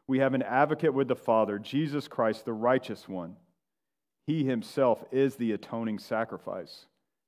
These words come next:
for our sins." That is not a license to sin, but a comfort that when we fail, we have a holy advocate.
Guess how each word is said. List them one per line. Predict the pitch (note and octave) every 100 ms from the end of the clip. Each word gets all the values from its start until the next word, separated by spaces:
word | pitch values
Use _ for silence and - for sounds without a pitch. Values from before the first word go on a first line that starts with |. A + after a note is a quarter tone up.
| _
for | A2+ G#2
our | F#2+
sins." | F#2 - G2 E2 E2 - _ _ _ _ _ _ _ _ _ _ _ - - _ _ _
That | C3 D#3+
is | D#3+
not | E3+
a | D#3
license | C#3 D3 D3+ E3+ -
to | D#3
sin, | - F#3 F#3+ F#3 _ _ _ _ _ _ _ _ _ _ _ _ -
but | C3+
a | A#2
comfort | - - D3 C#3 G2+ - - _ _ _ _ -
that | C3
when | A#2+ C3+ D3
we | C#3+
fail, | - - A2 F#2+ D#2 - _ _ _ _ _ _ _ _ _ _ _ _ _
we | A2 A2+
have | G#2+ G#2
a | F#2
holy | - - A2 G2+ F#2+
advocate. | - F2+ D#2+ - D#2+